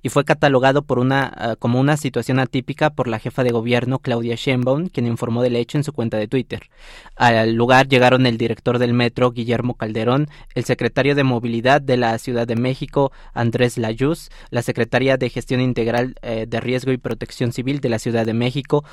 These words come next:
Miriam Vilma Ursúa, y la alcaldesa de la, ah, alcaldía Álvaro Obregón, Lía Limón García. Treinta personas presentaron malestares. Entre las dieciocho personas que fueron atendidas por inhalar humo, hubo un menor de edad que llegó por su propia cuenta al Hospital San Ángel in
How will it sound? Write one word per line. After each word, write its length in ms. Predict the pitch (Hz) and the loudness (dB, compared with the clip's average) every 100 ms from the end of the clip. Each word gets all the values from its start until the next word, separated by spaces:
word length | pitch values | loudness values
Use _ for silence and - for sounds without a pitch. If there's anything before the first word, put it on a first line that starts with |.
| - - | -18 -2
Miriam 400 | 123 120 113 117 | 0 2 0 2
Vilma 340 | 123 123 127 | 2 4 2
Ursúa, 540 | 117 117 - 143 156 170 | 0 -6 2 6 6 4
y 120 | 127 | 2
la 100 | 120 | 0
alcaldesa 540 | 117 117 117 123 143 | 0 -2 -2 0 0
de 100 | 131 | 0
la, 140 | 117 110 | 0 -2
ah, 400 | - 113 110 113 | -2 -2 -2 -4
alcaldía 520 | - 120 117 123 123 | -6 -4 -2 2 2
Álvaro 420 | - 123 120 120 | 2 -2 -2 -2
Obregón, 480 | 117 120 113 135 165 | -4 -4 0 0 0
Lía 240 | 127 123 123 | 0 0 0
Limón 320 | 120 117 117 | 0 -2 -2
García. 460 | 113 - 110 101 - _ - - - | -6 -6 -6 -6 -8 _ -20 -20 0
Treinta 320 | 127 135 156 | 2 4 4
personas 480 | 147 - 131 143 - | 0 0 2 2 0
presentaron 580 | 117 113 117 117 120 | -6 -4 -2 0 2
malestares. 720 | 117 110 110 135 123 110 - - | 0 -2 -2 0 2 0 -8 -10
Entre 320 | - 113 110 113 | -6 -4 -2 -2
las 160 | 113 | 0
dieciocho 420 | 117 110 123 - | -2 -2 -2 -2
personas 440 | 135 120 135 135 - | -2 -2 0 0 0
que 100 | 120 | -4
fueron 320 | - 135 151 | 2 4 4
atendidas 560 | 135 120 113 123 135 143 | 2 -2 -2 0 0 -2
por 220 | 120 117 | -2 -2
inhalar 420 | 117 110 113 120 | -2 -2 0 0
humo, 360 | 123 120 131 131 | 2 2 2 0
hubo 160 | 127 | 0
un 160 | 131 135 | 2 2
menor 260 | 127 123 120 | 2 2 2
de 100 | 117 | 2
edad 160 | 117 | 0
que 160 | - 127 | 0 -2
llegó 200 | 117 117 | 0 0
por 180 | 135 127 | -2 -2
su 120 | 127 | -4
propia 280 | 117 113 120 | -4 -4 -2
cuenta 320 | 123 120 131 | 0 0 0
al 100 | 127 | -2
Hospital 420 | 117 120 - 110 | -4 -6 -6 -6
San 200 | - 113 | -4 -2
Ángel 380 | 123 127 151 156 | -2 0 -2 -2
in 280 | - 135 185 | -2 0 0